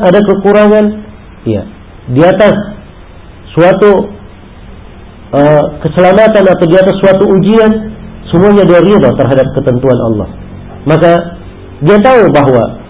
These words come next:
pada nikmat, ketika dia bersyukur dia dapat kebaikan, ketika dia bersabar dia dapat kebaikan. Dia ridha akan seluruh hal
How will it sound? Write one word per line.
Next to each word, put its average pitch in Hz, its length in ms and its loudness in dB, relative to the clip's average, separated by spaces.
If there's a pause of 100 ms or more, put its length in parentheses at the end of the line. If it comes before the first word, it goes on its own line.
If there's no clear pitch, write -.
(260)
pada 156 240 2
nikmat, 277 360 2 (540)
ketika 160 200 2 (100)
dia 180 80 2
bersyukur 170 440 0 (120)
dia 135 160 2
dapat 143 240 2 (240)
kebaikan, 123 400 0 (500)
ketika 135 220 0
dia 156 100 4
bersabar 156 460 2 (160)
dia 127 100 0
dapat 143 380 0
kebaikan. 143 440 0 (440)
Dia 180 160 2
ridha 277 320 2
akan 220 260 2
seluruh 220 300 2
hal 156 100 2